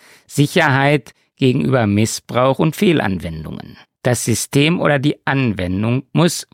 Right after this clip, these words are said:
vor vorhersehbarem Missbrauch oder einer Fehlanwendung durch Bedienpersonen geschützt werden. Was folgert daraus? Nun,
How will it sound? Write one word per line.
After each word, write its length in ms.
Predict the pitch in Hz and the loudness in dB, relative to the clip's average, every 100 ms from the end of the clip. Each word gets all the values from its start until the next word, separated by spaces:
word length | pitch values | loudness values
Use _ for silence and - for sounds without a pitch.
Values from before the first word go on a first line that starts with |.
| _ _ _ _ _ | _ _ _ _ _
vor 280 | - 127 117 | -4 -2 -2
vorhersehbarem 1120 | 113 95 92 113 139 135 110 101 95 90 90 | -2 -2 0 0 0 -2 -2 0 -2 -4 -2
Missbrauch 600 | 107 - - 139 151 - | -2 -4 -4 -2 -2 -2
oder 240 | - 185 165 | -2 0 0
einer 240 | 147 151 | 0 -2
Fehlanwendung 1200 | 143 - 160 143 - 101 101 - 113 120 131 147 120 | -2 -2 0 0 -2 -2 -2 -2 0 2 2 2 0
durch 200 | 120 - | -2 -2
Bedienpersonen 1080 | 95 101 143 160 147 135 135 123 127 143 139 _ | -4 0 -2 0 0 2 2 2 2 0 -4 _
geschützt 520 | - - 90 - - | -6 -4 -6 -8 -14
werden. 280 | - - - _ _ _ _ _ _ _ _ | -14 -14 -18 _ _ _ _ _ _ _ _
Was 160 | 107 | -4
folgert 400 | - 170 131 98 | 0 2 2 0
daraus? 640 | 95 90 92 92 - - - _ | -4 -4 -4 -4 -8 -12 -18 _
Nun, 320 | 127 120 98 | 2 4 2